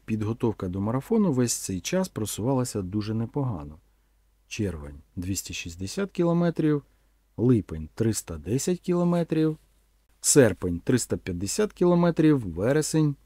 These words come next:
триста кілометрів. Красива виходить піраміда. А якщо подивитися за середніми тижневими показниками,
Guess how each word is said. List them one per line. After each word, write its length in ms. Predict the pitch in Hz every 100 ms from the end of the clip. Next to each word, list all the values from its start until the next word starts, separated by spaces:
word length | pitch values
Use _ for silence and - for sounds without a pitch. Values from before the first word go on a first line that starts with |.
| _
триста 440 | 113 107 - -
кілометрів. 640 | 76 80 76 76 71 - 87 _ _ _ _ _ _ _
Красива 520 | - 104 120 - 262 214
виходить 460 | 156 - 151 139
піраміда. 720 | - 139 139 120 78 69 - _ _ _ _ _ _ -
А 80 |
якщо 240 | 92 - 101
подивитися 600 | 107 107 131 120 107 104
за 160 | 104
середніми 580 | 104 123 131 117 101 95
тижневими 640 | 90 110 110 104 90 87 87
показниками, 840 | 87 - 95 113 131 254 214 190